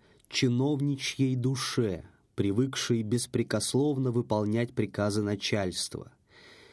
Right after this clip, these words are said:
И когда этот приказ почему-либо нельзя было исполнить, чиновник был готов накинуть петлю на шею.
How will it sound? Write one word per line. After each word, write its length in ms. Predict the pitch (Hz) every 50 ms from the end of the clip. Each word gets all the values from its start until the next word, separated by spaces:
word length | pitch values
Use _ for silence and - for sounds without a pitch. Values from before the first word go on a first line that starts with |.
| - - -
И 80 | 131
когда 560 | 123 - 147 131 120 131 123 143 147 151 - - -
этот 320 | 143 139 156 147 127 -
приказ 760 | - 156 147 - - - 165 151 123 95 - - - - - _
почему-либо 720 | - 110 104 - 131 120 123 131 131 131 135 135 123 131 123
нельзя 480 | 123 135 131 135 123 120 135 139 127 117
было 320 | 113 120 117 110 107 110
исполнить, 1000 | 113 - - - - 190 202 220 202 156 117 95 87 82 - - - - - - - _ _ -
чиновник 680 | - - - 101 107 139 165 160 135 139 139 131 120
был 260 | 117 107 131 139 135
готов 500 | 123 113 117 113 - - 147 147 139 -
накинуть 560 | 117 113 113 - - - 131 127 120 123 - -
петлю 400 | 117 110 104 - 117 120 117 113
на 120 | 110 107
шею. 580 | 101 - - - - 107 98 90 82 78 -